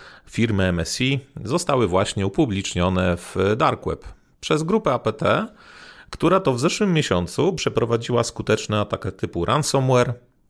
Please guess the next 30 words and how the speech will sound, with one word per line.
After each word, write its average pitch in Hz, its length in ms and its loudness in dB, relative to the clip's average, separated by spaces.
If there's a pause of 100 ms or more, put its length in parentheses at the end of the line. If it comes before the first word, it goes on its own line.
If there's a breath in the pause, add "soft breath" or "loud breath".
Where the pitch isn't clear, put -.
(160)
właśnie 135 640 -2
na 110 280 -2 (480 loud breath)
M 101 180 2
S 104 240 0
I. 80 160 0 (1080 soft breath)
E, 90 360 2
wyciek 117 640 -2 (220)
kluczy 120 380 0
Intel 104 260 0
Boot 87 200 -4
Guard, 113 460 0
e, 98 360 -8
stwarza 113 600 0
poważne 107 500 0
ryzyko, 104 600 0 (520 loud breath)
ponieważ 135 440 0
tak - 200 -4
naprawdę 131 440 0
podważa 123 640 2
istotną 120 480 -2
kontrolę 117 440 0
integralności 120 680 0
firmware'u 85 640 0
i 120 60 0
może 127 260 2
pozwolić 101 500 0
atakującemu 101 920 -2
na 123 140 -6
podpisanie 101 840 0
złośliwych, 101 760 -2